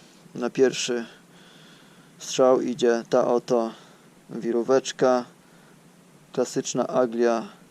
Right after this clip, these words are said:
w rozmiarze zero z taką oto czarną muszką z czerwonym akcentem na kotwiczce,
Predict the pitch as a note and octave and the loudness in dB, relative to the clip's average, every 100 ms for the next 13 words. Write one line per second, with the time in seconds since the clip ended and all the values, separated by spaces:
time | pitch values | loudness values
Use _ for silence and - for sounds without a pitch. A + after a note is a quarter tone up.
0 | _ _ _ - A2+ A#2+ A#2 B2 G#2+ A2+ | _ _ _ -10 -4 -2 0 -2 0 -2
1 | G#2+ B2+ B2+ B2+ B2 A#2 - - C3 B2 | 0 2 4 4 2 -2 -12 -6 -4 -2
2 | B2 A#2 A#2 A#2+ B2+ A#2 A#2+ A#2 A#2+ - | -4 -4 -6 -6 -4 -2 -4 -6 -6 -6
3 | C3+ A#2+ A2+ - - - A#2 A#2 A#2+ A#2 | -4 -6 -6 -16 -16 -8 -4 -4 -4 -4
4 | B2+ - B2+ A2+ A#2+ A#2 - A2+ - C3+ | -8 -8 -8 -6 -6 -6 -8 -8 -8 -8
5 | - C#3 C3+ | -4 -2 -2